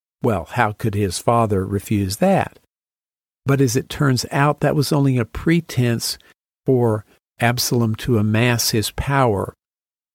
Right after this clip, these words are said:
In Second Samuel fifteen, verse ten, we find out that Absalom sent secret messengers throughout the tribes of Israel to say, "As soon as you hear the sound of the trumpets,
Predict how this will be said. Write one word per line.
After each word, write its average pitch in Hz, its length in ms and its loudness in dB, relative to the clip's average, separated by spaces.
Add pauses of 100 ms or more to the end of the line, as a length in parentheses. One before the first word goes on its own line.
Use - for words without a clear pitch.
(300)
In 113 120 0
Second 127 440 0
Samuel 123 480 2
fifteen, 117 640 -2
verse 104 360 -2
ten, 117 680 0 (400)
we 123 120 0
find 123 380 0
out 120 300 2
that 107 200 0 (380)
Absalom 143 760 0
sent - 640 -2
secret 170 560 -2
messengers 117 920 0 (100)
throughout 131 560 0
the 190 100 0
tribes 143 440 0
of 135 140 2
Israel 113 480 0
to 110 140 -6
say, 107 500 -2 (360)
"As 101 220 -6
soon 170 400 2
as 180 240 0
you 175 100 2
hear 147 380 2
the 110 140 -4
sound 139 460 -2
of 143 100 -4
the 151 100 -2
trumpets, 120 720 -4